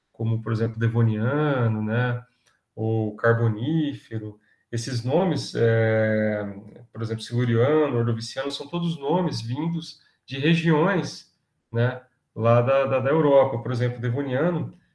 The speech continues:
ele vem de um, acho que é um nome inglês, se eu não me engano, de um lugar que era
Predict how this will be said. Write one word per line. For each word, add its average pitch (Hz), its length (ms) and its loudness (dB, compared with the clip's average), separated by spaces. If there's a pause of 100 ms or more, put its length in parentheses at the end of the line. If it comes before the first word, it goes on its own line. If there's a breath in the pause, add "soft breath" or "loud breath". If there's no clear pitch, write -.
(160)
ele 117 160 0
vem 131 280 0
de 147 60 -4
um, 135 1700 -4
acho 117 160 -12
que - 80 -16
é - 20 -12
um 127 40 -6
nome 131 160 -6
inglês, 123 580 -4
se - 60 -16
eu 110 60 -4
não 110 60 -4
me 110 60 -6
engano, 120 300 -2
de 117 60 -6
um 117 120 0
lugar 117 400 0
que - 60 -10
era 113 520 0